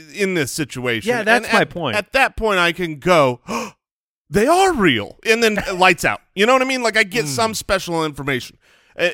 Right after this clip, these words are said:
Speaker 1: I'm not sure if aliens are real, whereas I already know robots will take over
Speaker 2: Yeah,
Speaker 1: the
Speaker 2: but
Speaker 1: world.
Speaker 2: the alien is revealing itself to you, and you think it's lights out, but it's really about to grow in your belly, and you're slowly
Speaker 3: Yeah,
Speaker 2: going
Speaker 3: say that the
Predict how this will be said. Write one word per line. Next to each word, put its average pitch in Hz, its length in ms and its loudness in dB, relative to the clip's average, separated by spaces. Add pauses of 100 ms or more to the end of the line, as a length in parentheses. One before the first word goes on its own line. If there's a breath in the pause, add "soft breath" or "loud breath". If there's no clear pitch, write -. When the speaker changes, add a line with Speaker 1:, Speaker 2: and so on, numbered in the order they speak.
(240)
Speaker 1:
I'm 220 240 -2
not 240 240 0
sure 180 680 0
if 180 160 0
aliens 175 340 -4
are 143 60 -8
real, 143 120 -2
whereas 254 360 4
I 226 160 2
already 175 260 2
know 147 420 2
robots 143 380 0
will 151 160 2
take 107 220 -10
over 110 100 -12
Speaker 2:
Yeah, 233 80 -2
Speaker 1:
the 214 80 -4
Speaker 2:
but 220 80 -8
Speaker 1:
world. 208 100 -8
Speaker 2:
the 190 140 -6
alien 226 340 -6
is 160 160 -10
revealing 180 380 -6
itself 160 280 -8
to 160 100 -10
you, 156 80 -4
and 143 100 -10
you 139 80 -10
think 262 220 -10
it's 127 120 -8
lights 139 280 -4
out, 143 160 -2
but 147 100 -8
it's 143 160 -10
really 180 320 -6
about 143 280 -6
to 151 60 -16
grow 147 180 -6
in 135 80 -8
your 127 100 -8
belly, 139 320 -4
and 120 100 -10
you're 120 80 -10
slowly - 340 -6
Speaker 3:
Yeah, 170 120 2
Speaker 2:
going 160 100 0
Speaker 3:
say 165 120 -2
that 147 180 -4
the 147 100 0